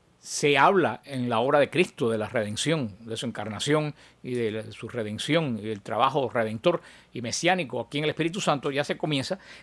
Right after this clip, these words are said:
se define muy poco del Espíritu Santo en el credo, porque en realidad del Espíritu Santo sabemos poquísimo. Si poco sabemos de Dios, poco sabemos del Espíritu Santo.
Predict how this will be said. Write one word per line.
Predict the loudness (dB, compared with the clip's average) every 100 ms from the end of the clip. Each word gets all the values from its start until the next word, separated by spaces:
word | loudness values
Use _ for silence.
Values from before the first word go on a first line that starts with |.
| _ -4
se | 2 2 2 2
define | 4 6 6
muy | 6
poco | 8 6 6
del | 4
Espíritu | 4 -2 -4
Santo | -4 -2 0
en |
el | 0
credo, | 2 2 0 -6 -20 -20 _ -20 _
porque | -2 0
en |
realidad | 2 2 4 2
del | 2
Espíritu | 0 0 -2 0
Santo | 0 0
sabemos | 0 2 4 2 -4 _ _ _
poquísimo. | -6 -2 -2 -2 -6 -16 _ _ _ _ _ _ _ _
Si | -6 0
poco | 4 6 6
sabemos | 4 4 4
de | 4
Dios, | 6 4 2
poco | 0 2 4
sabemos | 2 2 4
del | 4
Espíritu | 4 -2 -4 -2
Santo. | -2 -2 -8